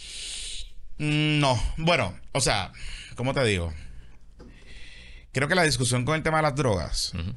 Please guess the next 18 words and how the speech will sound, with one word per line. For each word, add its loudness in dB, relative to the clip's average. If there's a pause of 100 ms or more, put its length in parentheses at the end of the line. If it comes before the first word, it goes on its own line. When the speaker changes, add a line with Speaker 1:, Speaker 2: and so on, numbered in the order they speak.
(120)
Speaker 1:
tiene 2
que 2
s-, 0
tiene 4
que 2
partir 2
de 2
una 2
perspectiva 2
más 2
allá 6
del 2
uso, -2 (320)
¿verdad? 2
Y 2 (720)
aquí 0
hemos 2
hablado, 4